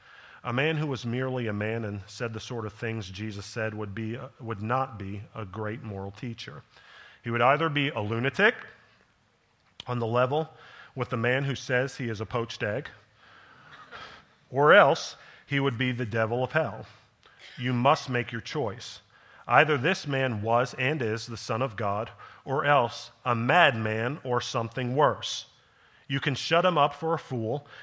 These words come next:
you can spit at him and kill him as a demon, or you can fall at his feet and call him Lord and God. But let us not come with any patronizing nonsense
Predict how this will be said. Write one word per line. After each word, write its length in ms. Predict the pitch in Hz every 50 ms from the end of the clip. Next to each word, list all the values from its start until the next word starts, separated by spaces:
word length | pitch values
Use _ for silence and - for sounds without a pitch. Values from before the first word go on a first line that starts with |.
| -
you 140 | - 139 131
can 140 | - 147 127
spit 400 | - - - - - 190 185 139
at 120 | 120 113
him 220 | 110 123 123 127 147
and 200 | 147 123 117 -
kill 320 | - - 180 185 165 139
him 180 | 131 120 117 127
as 180 | 139 117 104
a 60 | 120
demon, 540 | 113 98 98 143 165 143 120 110 110 123 139 - - - - - - -
or 260 | 156 147 170 196 190
you 160 | 160 180 180
can 180 | - - 143 120
fall 520 | - - - - 170 175 180 180 180 180
at 120 | 156 143 135
his 140 | 139 123 -
feet 480 | - - - - - 170 175 180 180 -
and 200 | 147 127 120 -
call 320 | - - 156 156 156 151
him 340 | 117 135 123 117 113 113 110
Lord 320 | 123 135 143 151 156 147 170
and 240 | 135 127 120 110
God. 440 | 101 127 127 120 107 101 104 - - - - - - - - - -
But 140 | 143 143 143
let 240 | 127 123 139 185 190
us 200 | 196 - - -
not 260 | 156 151 156 160 -
come 380 | - - 185 165 127 117 117 123
with 160 | 131 - - -
any 200 | - 165 185 190
patronizing 960 | - - - 165 175 165 - - 160 143 131 135 131 131 - - 139 123 117 113
nonsense 680 | 120 131 139 135 127 - - 123 104 110 131 - -